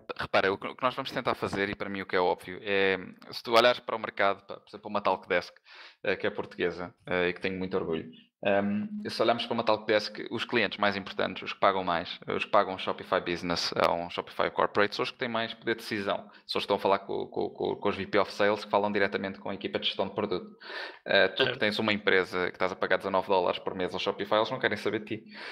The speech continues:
Speaker 1: Portanto, o que nós estamos a fazer é tornar isso muito mais líquido.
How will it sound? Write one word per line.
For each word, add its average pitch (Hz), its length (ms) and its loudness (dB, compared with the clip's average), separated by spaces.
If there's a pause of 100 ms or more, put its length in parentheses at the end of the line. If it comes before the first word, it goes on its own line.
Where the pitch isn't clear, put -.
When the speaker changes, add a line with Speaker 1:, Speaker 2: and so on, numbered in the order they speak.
(300)
Speaker 1:
Portanto, - 340 0
o - 40 -12
que - 60 -4
nós 131 100 4
estamos - 260 -2
a 110 60 2
fazer 95 340 2
é 98 60 4
tornar 107 300 2
isso 110 200 -2
muito 110 180 -6
mais 107 180 4
líquido. 107 360 -2